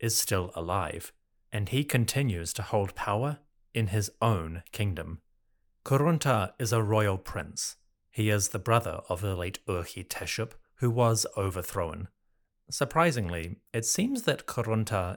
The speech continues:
did not oppose the coup directly. When Hattusili seized control of the royal household, Kurunta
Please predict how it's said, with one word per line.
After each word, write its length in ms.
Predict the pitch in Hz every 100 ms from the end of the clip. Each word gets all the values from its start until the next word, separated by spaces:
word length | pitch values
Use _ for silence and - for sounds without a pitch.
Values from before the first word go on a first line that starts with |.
| -
did 200 | 123 110
not 260 | 139 180 -
oppose 500 | 117 - 113 107 98
the 160 | - 92
coup 460 | - 110 87 80 -
directly. 720 | 85 82 95 - - - 104 _ _ _ _ _
When 200 | - 120
Hattusili 1000 | 110 160 160 156 117 - 110 92 85 98
seized 480 | - - 113 107 -
control 580 | 104 90 - 101 85 82
of 160 | 98 -
the 120 | 92
royal 300 | 90 92 82
household, 600 | - 101 95 - - - - _ _ _ _
Kurunta 720 | - 120 151 190 - 165 151